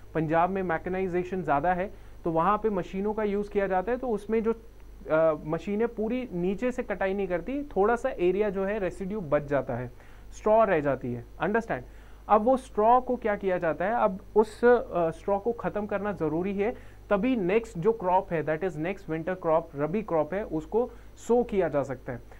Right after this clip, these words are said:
अब वो जो time period होता है वो बहुत ही छोटा होता है, that is a very short interval। और इसमें क्या है, Short interval है, और इसमें अगर ज़्यादा time लग जाए तो इनको जो है next फसल को उगाने के लिए, सो करने के लिए time लगेगा, that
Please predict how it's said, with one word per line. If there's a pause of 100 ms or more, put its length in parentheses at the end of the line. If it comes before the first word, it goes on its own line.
(180)
अब
वो
जो
time
period
होता
है
वो
बहुत
ही
छोटा
होता
है,
that
is
a
very (160)
short
interval। (480)
और
इसमें
क्या
है, (880)
Short
interval
है, (300)
और
इसमें
अगर
ज़्यादा
time
लग
जाए (300)
तो
इनको
जो
है
next
फसल
को
उगाने
के
लिए,
सो
करने
के
लिए
time
लगेगा,
that